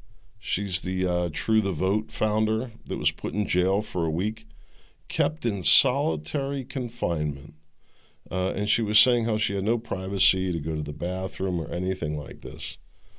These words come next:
So this is a woman who, uh, you know, is supposedly in contempt of a court order on a, on a political case, no less. The circumstances of this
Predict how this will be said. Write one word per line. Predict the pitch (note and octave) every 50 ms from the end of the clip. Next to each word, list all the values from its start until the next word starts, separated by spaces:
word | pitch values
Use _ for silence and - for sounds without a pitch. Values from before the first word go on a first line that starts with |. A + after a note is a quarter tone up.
| - - - - - - - - - - -
So | - - - C#3
this | C3+ E3+ G#3+ G#3+ -
is | B3 B3 G#3+
a | F3 D#3+
woman | C#3 B2+ C3 C#3 C#3 C3 A2 F#2 F2 D#2+ D2+ - - -
who, | F#2+ G#2 G2+ G2+ G2 G2 F#2+ - - -
uh, | - - - - - - - - - - - - - - - - - - - - -
you | - D2+ G#2
know, | G#2+ G2+ F#2 F#2 F#2 F2 - - - - - - - -
is | - - - - - - - - C#2 B1 - C#2+ C2 B1+ C#2 C#2+ D#2 D2+ - -
supposedly | - - - - - A#2 A#2 B2 A#2 A2+ A2+ G2+ G#2 G2 G2 F#2+ D#2 C2
in | F2+ F2 E2+
contempt | - - G#2 E2 E2+ - - G#2+ G#2 G#2 - -
of | F#2 E2+ D#2+
a | E2 D2+
court | - - - - G2+ G2+ G2+ F2 - - -
order | - F#2 F#2 F#2+ F#2 D2+ D2+ - - - - - - - - - - - _ - - - - - - - - - - - - - -
on | - F#2+ F#2+ F#2+
a, | F#2 E2+ D2+ F2
on | F#2 F#2 F2
a | F2
political | D#2 - - G#2+ F#2+ F2+ F#2 G#2 G#2 G2+ - - E2 D2+
case, | D2+ - - E2+ D#2+ D#2 D#2 D#2 - -
no | - D#2+ D2+ D2
less. | C#2+ C#2+ C#2+ C#2 - - - -
The | - F2+
circumstances | - - - C#3 C#3 - - C#3 A2 - - - G#2+ G2+ G2 G2 - F#2+ F#2+ F2 E2
of | F2+ E2
this | E2+ E2 E2 D#2 - -